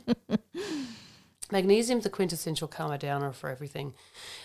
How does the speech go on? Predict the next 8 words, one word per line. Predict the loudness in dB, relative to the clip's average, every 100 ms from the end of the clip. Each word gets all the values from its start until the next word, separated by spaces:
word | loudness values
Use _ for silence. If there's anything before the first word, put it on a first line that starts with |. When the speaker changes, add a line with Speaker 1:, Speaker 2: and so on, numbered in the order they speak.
| 0
Speaker 2:
Um, | 2 2
if | 0 0
you | 0 2 0
have | -2 0
restless | 0 0 -2 0
legs, | 2 4 2
leg | 0 -2
cramps, | 2 4 4 2 0 -2